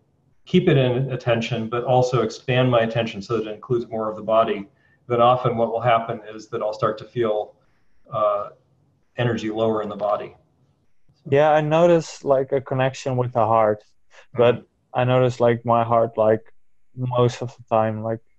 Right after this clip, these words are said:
Speaker 2: stuff happening there, like, emotional stuff happening.
Speaker 1: Mm-hmm.
Speaker 2: Most, most of it's happening in my heart, so I do notice a connection, but I'll try to do that more then.
Speaker 1: Mm-hmm. Yeah, go even lower, like, to the navel and even to the, to the, to the root.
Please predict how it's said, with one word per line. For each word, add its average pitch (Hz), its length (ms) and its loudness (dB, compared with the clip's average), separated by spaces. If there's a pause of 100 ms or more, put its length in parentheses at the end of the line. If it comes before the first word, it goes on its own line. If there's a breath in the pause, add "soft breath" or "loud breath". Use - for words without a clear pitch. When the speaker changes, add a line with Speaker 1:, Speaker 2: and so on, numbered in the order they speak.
Speaker 2:
stuff - 460 -4
happening 113 440 -2
there, 104 280 4
like, 110 280 -4
emotional 110 560 -6
stuff 123 220 -14 (120)
happening. 117 380 -14
Speaker 1:
Mm-hmm. 110 220 -12 (520)
Speaker 2:
Most, 117 480 -2
most 120 200 0
of 123 60 0
it's 117 180 0
happening 113 280 -4
in 107 60 -4
my 107 200 -4
heart, 110 380 -4
so 113 360 2 (300)
I 120 60 -2
do 123 200 -2
notice 117 320 0
a 120 80 -8
connection, 120 360 -6
but 117 140 4 (100)
I'll 127 180 2
try 127 260 0
to 123 180 -4
do 117 120 0
that 113 140 4
more 113 280 -2
then. 120 280 -8 (280)
Speaker 1:
Mm-hmm. 113 160 -18 (320)
Yeah, 135 180 4
go 160 140 6
even 151 160 4
lower, 135 240 4
like, 113 200 2
to - 100 -12
the 123 80 -2
navel 113 400 -2
and 113 80 -4
even 113 220 -6
to 113 120 -8
the, 107 260 -6
to - 180 -8
the, 104 360 -6
to - 140 -14
the 101 100 -10
root. 104 300 -8